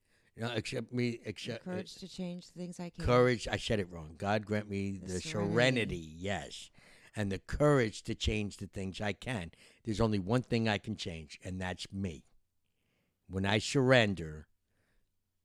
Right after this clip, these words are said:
Speaker 1: things seem to be a little bit more serene
Speaker 2: Mm-hmm.
Speaker 1: when I change, and the wisdom to know the difference, you know, and that wisdom is, you know, um,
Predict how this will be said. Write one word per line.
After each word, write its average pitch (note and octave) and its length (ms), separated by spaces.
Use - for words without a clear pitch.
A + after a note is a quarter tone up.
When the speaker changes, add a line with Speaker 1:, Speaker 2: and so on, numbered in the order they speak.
Speaker 1:
things G2 380
seem F#2 500
to - 100
be F#2 380
a F#2 60
little F#2+ 400
bit A#2+ 240
more A2 300
serene F2+ 640
Speaker 2:
Mm-hmm. D3 360
Speaker 1:
when F#2+ 140
I G2 180
change, D#2+ 600
and C3 140
the C#3+ 60
wisdom C3+ 460
to - 120
know A#2 160
the G2+ 120
difference, - 760
you F2+ 100
know, F#2+ 280
and G2+ 200
that A#2 180
wisdom B2+ 480
is, G#2+ 420
you F#2+ 80
know, F#2+ 300
um, F#2+ 480